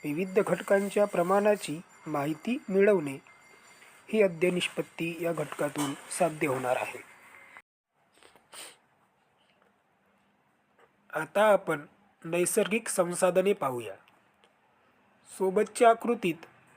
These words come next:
काही घटक आकाशात म्हणजेच हवेत आहेत,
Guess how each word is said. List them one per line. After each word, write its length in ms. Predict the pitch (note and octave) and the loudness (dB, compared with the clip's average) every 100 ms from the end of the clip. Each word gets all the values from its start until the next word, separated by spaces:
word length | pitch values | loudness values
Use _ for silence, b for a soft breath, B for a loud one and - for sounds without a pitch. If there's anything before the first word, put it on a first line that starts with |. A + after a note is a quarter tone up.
| - - - - - - | -20 -20 -20 -20 -12 -2
काही 220 | E3 G3+ | 2 2
घटक 380 | E3+ F#3+ G#3+ A3 - - - - - | 0 4 4 4 -4 -20 -20 -20 -8
आकाशात 560 | - E3 G#3 G#3+ E3 D3 - - - - | -4 2 4 4 2 -4 -8 -20 -20 -8
म्हणजेच 540 | F3+ F#3 G#3 G#3 - - _ _ _ _ | -6 2 2 2 -4 -18 _ _ _ _
हवेत 360 | - D#3 G3 G3 | -8 2 2 2
आहेत, 300 | B2 A#2 | -2 -8